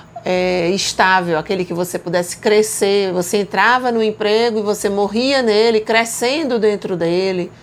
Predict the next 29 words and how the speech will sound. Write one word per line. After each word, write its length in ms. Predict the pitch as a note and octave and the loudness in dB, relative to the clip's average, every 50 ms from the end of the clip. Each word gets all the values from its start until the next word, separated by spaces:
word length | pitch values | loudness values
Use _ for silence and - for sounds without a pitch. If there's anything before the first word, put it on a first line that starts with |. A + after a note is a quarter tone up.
| - - - | -20 -16 -10
né? 240 | F3 F#3 G#3 - - - | -8 -6 -6 -6 -8 -12
Então, 300 | - - - - F#3+ G3 | -14 -10 -6 -4 -4 -4
tinha 220 | G3 - - G#3 F#3 | -6 -4 -4 -4 -2
bem 260 | F3 F3+ F#3 G3 G#3+ | 0 0 0 0 0
essa, 380 | A#3+ A3+ - B3 A#3 A3+ G#3+ A3 - - - - - - - - - - | -2 -4 -6 -8 -8 -8 -8 -10 -14 -20 -20 -20 -20 -20 -20 -20 -12 -10
esse 180 | A#3 A#3 - | -10 -10 -10
conceito. 680 | - - A3 A#3+ C4 C4 - B3 F#3+ D#3+ C#3+ C#3 C#3 - - - - - - - - - - - - - - - - - - F#5 F5+ F5+ E5 | -4 0 0 2 2 0 0 -2 0 0 -2 -4 -8 -14 -20 -20 -20 -20 -20 -20 -20 -20 -20 -20 -20 -20 -20 -20 -20 -16 -12 -12 -10 -4 -2
Antigamente, 1000 | - F#3 G#3 G#3 - G#3+ G3 G#3 F#3 F#3+ G3+ A3 B3+ C4+ C4+ - - - E3 - - - - - - - | 0 0 0 -2 0 2 2 2 2 2 0 0 0 0 -2 -4 -4 -6 -6 -8 -10 -18 -20 -20 -10 -6
aquela 320 | - G3 - - G#3 G#3+ G#3+ | -4 -4 0 2 2 2 2
pessoa 540 | G#3+ A3+ G#3 G3+ G3+ - - G3+ F#3+ G3 | 2 2 0 0 0 -2 -2 0 0 -2
que 160 | F#3 - - G#3 | -2 -4 -6 -4
mudava 520 | G3+ G3 F#3+ F#3 G3+ G#3+ C4+ D#4 D4+ C#4 | -2 -2 2 2 2 2 2 2 2 0
muito 400 | A#3+ G#3+ G#3+ B3 D4 D#4 D4+ B3+ | 0 0 0 0 -2 -2 -2 -4
de 160 | A3+ A3 A3+ | -2 -2 -2
emprego 500 | F#3+ F3+ F3 - G3+ A3 A#3 C4 A3+ A3+ | -2 -4 -4 0 2 2 2 2 0 0
era 120 | G#3+ G#3 G3+ | 0 0 2
mal 260 | G#3 A3 A#3+ B3+ A#3+ | 2 2 2 2 0
vista, 600 | B3 G#3+ G3+ G#3+ G#3 F#3+ - - - F3+ D3+ - - - | -2 -2 -2 -2 -2 -2 -6 -6 -4 -6 -6 -6 -10 -8
entre 300 | - F#3 F3+ A#3 A3+ F#3+ | -8 -6 -4 -4 -2 0
aspas. 560 | E3+ D3 C#3+ D#3 - - - C#3+ C#3+ - - - - | 2 0 0 -2 -4 -6 -6 -6 -6 -8 -14 -18 -14
Uma 280 | - G3 F#3 G3+ G#3 G#3+ | -12 -12 -8 -6 -6 -6
pessoa 300 | G#3 - A#3 - - A3+ | -4 -6 -6 -4 -4 -6
que 80 | A3+ C4+ | -4 -2
não 100 | B3 G#3+ | -4 -4
fica 280 | - - A#3+ A#3 A#3+ | -2 -4 -6 -4 -2
em 60 | G#3+ | -4
canto 340 | F3 - F#3+ G#3+ C#4+ C4+ C#4 | -4 -2 -4 -4 -4 -2 -2
nenhum, 520 | A#3 A3 F#3+ E3+ D#3+ F3 G#3+ A#3 A#3 G#3 F3 | -2 0 0 0 0 0 -2 -2 -2 -2 -2
né? 280 | D#3+ F3 D4 - - | -2 -4 -4 -4 -6